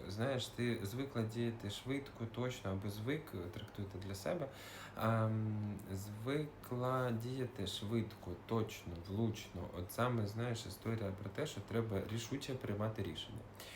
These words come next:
Ем, але люди, які з тобою, вони доволі, знаєш, ем,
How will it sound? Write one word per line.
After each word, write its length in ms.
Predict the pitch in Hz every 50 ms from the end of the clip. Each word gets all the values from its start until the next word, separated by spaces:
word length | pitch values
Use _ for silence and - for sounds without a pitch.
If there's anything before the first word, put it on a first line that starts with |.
| - - - - - - -
Ем, 560 | 95 104 107 107 104 104 104 104 104 101 101 92 -
але 500 | 107 110 113 127 143 156 156 151 135 - 120 123
люди, 360 | 135 147 147 135 120 113 117 117
які 420 | 110 104 101 107 104 - - 120
з 60 | 120
тобою, 680 | - - - 117 113 117 139 180 233 254 196 135 107 107
вони 220 | 107 110 135 175 196
доволі, 600 | 185 160 151 139 - 151 165 170 170 156 139 131
знаєш, 640 | 127 123 127 139 147 151 151 151 147 147 - - - -
ем, 240 | 113 117 117 113